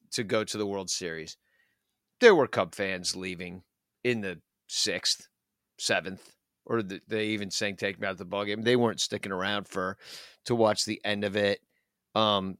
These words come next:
so, I mean, we do have, I mean, but I agree that, like, Yankee fans, here's the thing, they don't, didn't used to show up until the N L C S. Like, they wouldn't even, N L D S tickets were easy to get.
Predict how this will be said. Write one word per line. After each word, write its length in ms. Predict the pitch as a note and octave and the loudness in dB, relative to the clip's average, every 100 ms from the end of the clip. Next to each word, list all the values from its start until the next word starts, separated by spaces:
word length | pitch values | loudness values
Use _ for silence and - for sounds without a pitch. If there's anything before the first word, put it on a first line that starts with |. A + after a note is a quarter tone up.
| - | 0
so, 300 | D3 C3 - | 6 6 6
I 100 | D3 | 2
mean, 300 | D#3 C#3+ C#3+ | 4 2 2
we 120 | F3 | -2
do 200 | E3 G#3 | 2 6
have, 300 | G3 D3 F#2+ - | 8 8 4 -4
I 80 | C#3 | 0
mean, 220 | B2+ G#2 | 0 0
but 120 | C#3 | 4
I 140 | D#3+ F3+ | 6 6
agree 380 | C3 C#3 B2+ | 4 2 2
that, 240 | G#2+ G2+ F2+ | 0 -6 -4
like, 420 | E2+ D#2+ - - _ _ _ | -6 -6 -10 -18 _ _ _
Yankee 380 | C#3+ F3+ G#3 A3 | 6 6 6 2
fans, 360 | - D#3+ C#3+ A#2+ | 2 2 2 0
here's 280 | D3+ E3+ | 0 0
the 60 | B2 | -2
thing, 200 | D3 A2+ | -4 0
they 160 | A#2+ F3+ | 0 2
don't, 380 | C#3+ B2 F2 - | 2 0 -4 -6
didn't 260 | C#3 D3 G#2 | -4 -2 0
used 300 | D3 E3+ - | 0 0 -2
to 40 | |
show 280 | - A2+ G#2+ | -2 0 0
up 160 | A2+ G#2 | 0 -6
until 440 | F#2 - F#3 G#3+ | -6 4 8 8
the 200 | G#2+ - | 6 -2
N 80 | F#2 | -4
L 160 | C#2 D#2 | -6 -8
C 240 | - D2+ | -10 -10
S. 280 | - - - _ - - - - | -10 -10 -12 _ -20 -20 -18 0
Like, 140 | C3+ | 4
they 160 | D#3+ F#3 | 6 8
wouldn't 180 | G3+ F3+ | 8 6
even, 240 | D#3+ C3 - C3 - | 4 0 -6 -8 4
N 140 | F3+ | 8
L 140 | G3+ C#3 | 10 8
D 180 | F3+ | 6
S 140 | G3 - | 6 4
tickets 340 | C#3+ B2 G#2 | 0 -2 -2
were 140 | B2 A2+ | -2 0
easy 260 | C#3 A#2 | -2 -4
to 100 | A2 | -2
get. 280 | F#2+ D#3+ | 2 2